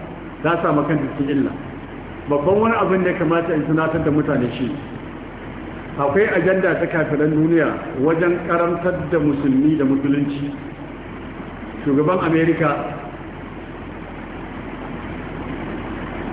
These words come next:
na ga wani bidiyo wanda ana nuna masa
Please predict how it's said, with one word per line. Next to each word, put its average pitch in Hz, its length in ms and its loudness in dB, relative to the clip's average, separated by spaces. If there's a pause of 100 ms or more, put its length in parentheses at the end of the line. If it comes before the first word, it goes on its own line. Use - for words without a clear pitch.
(1080)
na 156 240 4
ga 170 100 2
wani 180 200 4
bidiyo 170 320 4 (3000)
wanda 160 300 4
ana 175 200 2
nuna 165 300 6
masa 147 560 2